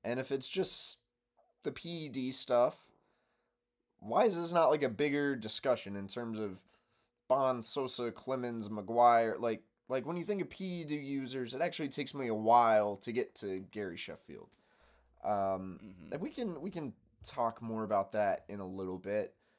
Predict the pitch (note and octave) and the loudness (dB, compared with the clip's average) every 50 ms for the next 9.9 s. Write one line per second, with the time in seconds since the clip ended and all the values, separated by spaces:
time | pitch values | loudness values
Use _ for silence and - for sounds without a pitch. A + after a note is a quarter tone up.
0 | _ _ _ _ - C3+ - - G3+ B3 A#3 G#3+ - F#3 E3+ D3 A#2+ - - D#3+ | _ _ _ _ -6 -4 -4 -4 -4 -4 -4 -2 -2 0 0 0 -2 -2 -4 -4
1 | F#3 - - A#2+ A2 F#2+ G2+ G#2 G#2+ G#2+ G2+ G2+ G2 F#2+ F2 - - G2+ G2 G2 | -6 -6 -4 -6 -6 -4 -6 -6 -6 -6 -6 -6 -8 -8 -10 -10 -10 -8 -8 -4
2 | - F#2 F#2+ F#2 - F2+ F#2 F#2+ F#2+ E2+ - _ - G2+ G2 G3 G#3 G3 G2+ G2 | -4 -4 -4 -4 -6 -6 -6 -6 -6 -8 -12 _ -10 -8 -6 -6 -6 -6 -8 -10
3 | G#2 G2 G#2+ A#2 - A#2 A#2+ C3+ D#3+ F#3 - - - D2 - _ _ _ _ _ | -10 -8 -8 -8 -6 -6 -4 -4 -6 -6 -8 -10 -14 -16 -20 _ _ _ _ _
4 | _ _ _ - G2 G2+ G2+ G#2 F#2+ F#2 - - _ _ _ _ _ _ _ _ | _ _ _ -12 -8 -6 -6 -6 -6 -8 -10 -16 _ _ _ _ _ _ _ _
5 | _ _ _ _ _ _ _ _ _ _ _ F#2 F2+ F#2+ B2+ C#3+ D#3+ D3+ - C3+ | _ _ _ _ _ _ _ _ _ _ _ -14 -10 -6 -4 -4 -2 -2 -4 -6
6 | B2 A2 - D#3+ F3 F3 - - C3+ C3 C3 B2 - - A2+ A2+ A2+ G#2+ G2 F#2+ | -4 0 2 4 4 4 2 0 0 0 0 0 0 -2 -2 0 0 0 0 0
7 | G#2+ A2 C#3 D#3 C3 B2+ C#3 C#3 - - - F#2 D#2 D2 E2+ F#2+ G#2 A#2+ A2+ G2+ | -2 -2 -2 0 0 0 0 0 -2 -4 -4 -4 -4 -6 -8 -10 -12 -12 -10 -10
8 | G#2+ E2+ E2 G2+ A#2 A#2 A#2+ A#2 A2 G#2 - - F2+ G2 A2+ A#2 C3+ B2+ A#2+ B2 | -10 -10 -8 -8 -6 -6 -6 -6 -6 -8 -6 -2 -2 -2 -2 -2 -6 -8 -8 -10
9 | A2+ C3 B2 B2 B2 A2 F2 F2 F2 E2+ - - D#2+ D#2+ F2 G#2 G#2+ | -10 -10 -10 -8 -8 -8 -8 -10 -10 -12 -12 -10 -8 -8 -8 -8 -10